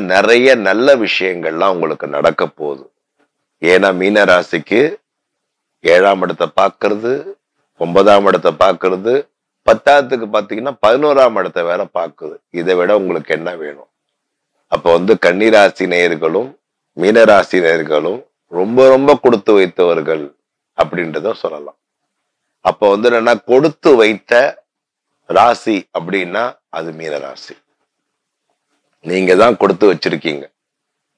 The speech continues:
உங்களுக்கு தான் குரு பகவான் அள்ளி தர போறார். அதே மாதிரி வந்து கிள்ளி கொடுக்கறதுக்கு வரலங்க, கண்டிப்பா அள்ளி கொடுக்கறதுக்கு வராரு. அதனால வந்து இவ்வளவு நாள் உங்களுக்கு கடன்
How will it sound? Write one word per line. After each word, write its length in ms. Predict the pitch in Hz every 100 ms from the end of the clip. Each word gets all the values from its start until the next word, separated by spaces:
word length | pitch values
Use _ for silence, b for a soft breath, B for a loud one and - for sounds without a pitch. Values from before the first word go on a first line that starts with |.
| _
உங்களுக்கு 340 | 82 92 82 90
தான் 200 | 82 127 104
குரு 180 | 107 107
பகவான் 460 | 107 95 101 107
அள்ளி 320 | 85 90 113 123
தர 200 | 107 92
போறார். 420 | 78 82 73 67 _ _ _ _ _ _ _ _ _
அதே 200 | 78 82 107
மாதிரி 220 | 110 101
வந்து 260 | 95 110 107
கிள்ளி 380 | - 107 131 147
கொடுக்கறதுக்கு 640 | 123 117 104 104 101 95
வரலங்க, 480 | 95 92 98 92 95 131 147 _
கண்டிப்பா 480 | 90 92 101 90 107
அள்ளி 300 | 90 95 117 110
கொடுக்கறதுக்கு 600 | 104 85 90 82 87 82
வராரு. 460 | 80 85 80 78 113 _ _ _ _ _ _ -
அதனால 400 | 92 104 120 117
வந்து 240 | 101 101 107
இவ்வளவு 420 | 92 107 107 104
நாள் 220 | 117 127 113
உங்களுக்கு 440 | 98 92 87 76 78 _
கடன் 380 | - 107 117